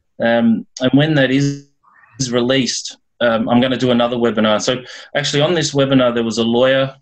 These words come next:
myself, an accountant, and there was an H R specialist. So we each gave our, uh,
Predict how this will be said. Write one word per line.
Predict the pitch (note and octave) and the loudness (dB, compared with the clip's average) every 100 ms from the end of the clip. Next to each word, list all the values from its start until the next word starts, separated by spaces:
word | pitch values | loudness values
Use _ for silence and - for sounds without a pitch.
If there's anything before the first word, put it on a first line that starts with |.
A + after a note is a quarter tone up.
| _ | _
myself, | A#2 G#2+ - B2+ B2+ | -4 -2 0 -2 0
an | A#2 | -2
accountant, | A2+ A#2+ A#2 A#2 A2+ A2 | 0 0 0 0 -4 0
and | A2+ | 0
there | |
was | A2 | 0
an | A2 | 0
H | A2 A2 | 0 0
R | A2+ A#2 | 0 0
specialist. | - A2 G#2 G#2+ G#2 - | -2 -4 -4 -6 -8 -8
So | A#2+ | -6
we | A2+ B2+ | 0 0
each | C3+ - | 0 0
gave | A#2+ A#2+ A2+ | 0 0 2
our, | A2 A2 G#2+ - _ _ _ _ _ | 0 0 -4 -8 _ _ _ _ _
uh, | A2+ G#2+ G#2 G2+ F#2+ | -2 0 0 0 -4